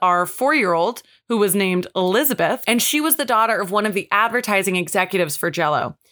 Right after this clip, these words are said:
In these images of the Jell-O Girl, she would hold a little tea kettle and a package of Jell-O with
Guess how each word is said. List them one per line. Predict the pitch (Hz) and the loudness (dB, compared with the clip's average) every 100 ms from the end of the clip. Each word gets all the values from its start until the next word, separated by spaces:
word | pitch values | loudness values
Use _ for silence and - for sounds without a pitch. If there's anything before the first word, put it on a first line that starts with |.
| _ _ | _ _
In | 269 294 | -2 0
these | 294 277 | 0 0
images | 226 220 208 220 208 | 0 0 0 0 0
of | - 208 | 0 0
the | 202 | 0
Jell-O | 208 190 185 | 0 0 0
Girl, | 185 185 185 | 0 0 0
she | - 208 | -2 -2
would | 190 185 | -2 -2
hold | - 208 202 | -2 0 0
a | 190 | 0
little | 180 226 | 0 0
tea | 277 302 | 0 -2
kettle | 247 233 214 208 | 0 0 0 0
and | 180 | -2
a | |
package | - 156 156 202 | -2 -4 -4 -4
of | 254 - | -6 -2
Jell-O | 208 185 180 180 | 0 2 0 -2
with | - 185 180 | -2 -2 -2